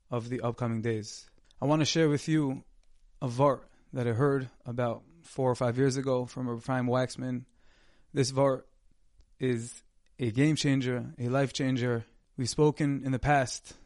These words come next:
about how easy tshuva is, not to cheapen it, chas v'shalom, but tshuva is perceived as something way above and beyond,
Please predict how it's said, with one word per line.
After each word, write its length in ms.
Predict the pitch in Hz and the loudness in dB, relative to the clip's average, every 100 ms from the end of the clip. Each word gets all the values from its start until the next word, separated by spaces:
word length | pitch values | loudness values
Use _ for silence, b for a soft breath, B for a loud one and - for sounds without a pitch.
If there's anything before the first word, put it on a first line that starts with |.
| - | -12
about 380 | 120 127 123 - - | -4 0 0 -2 -8
how 160 | 120 | -6
easy 300 | 117 156 139 | -2 0 0
tshuva 400 | 127 131 117 113 | -2 -2 -2 -2
is, 200 | 110 - - | -4 -8 -4
not 180 | 131 - | -4 -2
to 140 | 123 | -2
cheapen 320 | - 143 135 | -2 -2 -2
it, 80 | 120 | -2
chas 240 | 131 120 | -2 -2
v'shalom, 460 | 120 - 127 117 117 - b b b b | -4 -6 -4 -4 -6 -12 b b b b
but 260 | 120 120 - _ _ _ _ - | -2 -2 -4 _ _ _ _ -6
tshuva 260 | 156 143 135 | -2 -2 -2
is 100 | 123 | -4
perceived 640 | 127 - 147 127 123 - - | -6 -4 -2 -2 -4 -12 -10
as 160 | 123 | -6
something 500 | - 131 127 120 120 - | -2 -2 -2 -4 -6 -8
way 180 | 135 127 | -4 -2
above 340 | 120 120 135 123 | 0 0 0 0
and 120 | 117 | -2
beyond, 480 | 123 131 127 120 | 0 0 0 -2